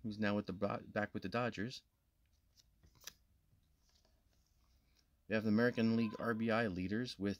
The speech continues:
uh, J D Martinez, C-, Chris Davis, and Edwin Encarnacion. For the Twins, Max Kepler. For the Rangers, Jose Leclerc.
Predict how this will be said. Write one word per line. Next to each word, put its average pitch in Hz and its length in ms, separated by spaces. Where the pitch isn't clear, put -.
uh, 98 180
J 98 200
D 101 100
Martinez, 101 640
C-, - 200
Chris - 220
Davis, 113 580
and 104 320
Edwin 104 480
Encarnacion. 110 760
For 98 60
the 95 80
Twins, 120 520
Max 98 440
Kepler. 147 380
For 98 80
the 90 100
Rangers, 123 680
Jose 107 360
Leclerc. 107 460